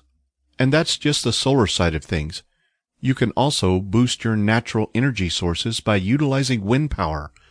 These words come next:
and by cutting back on your current consumption rates. This guide will touch on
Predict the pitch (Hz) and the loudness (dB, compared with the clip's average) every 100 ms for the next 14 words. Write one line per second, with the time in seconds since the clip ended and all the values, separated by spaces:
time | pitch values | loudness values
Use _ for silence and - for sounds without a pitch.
0 | _ _ - 104 107 - 127 123 110 123 | _ _ -4 2 2 2 2 2 2 2
1 | 113 - - 101 98 95 - 113 107 - | 2 -2 -4 0 0 0 -2 -2 -2 -2
2 | 95 - 117 113 85 78 76 76 - _ | -4 0 -2 0 -4 -4 -4 -6 -16 _
3 | _ _ _ _ _ _ _ - 170 - | _ _ _ _ _ _ _ -2 0 2
4 | 135 113 117 120 110 110 - 135 87 - | 2 4 2 0 0 0 2 0 0 0
5 | 104 | 0